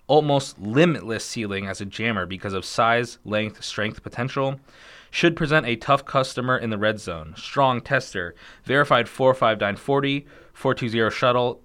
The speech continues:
uh, four two zero is what he ran at the opening regional, four oh seven is what he ran a month later at the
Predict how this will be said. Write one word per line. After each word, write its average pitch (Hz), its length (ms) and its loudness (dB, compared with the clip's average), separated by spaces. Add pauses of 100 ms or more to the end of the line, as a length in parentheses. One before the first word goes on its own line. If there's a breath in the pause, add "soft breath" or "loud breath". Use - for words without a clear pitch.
(120)
uh, 101 240 0
four 131 160 0
two 123 140 -4
zero 113 260 2
is 101 120 -2
what 98 120 -4
he 104 120 -4
ran 101 280 0
at 95 160 -4
the 92 140 -8
opening 95 340 -6
regional, 113 460 -4
four 104 240 -6
oh 95 80 -2
seven 104 280 -4
is 95 140 -8
what 92 140 -6
he 95 80 -8
ran 92 340 -4
a 98 60 -12
month 92 320 -6
later 95 240 -2
at 90 180 -8
the 87 240 -12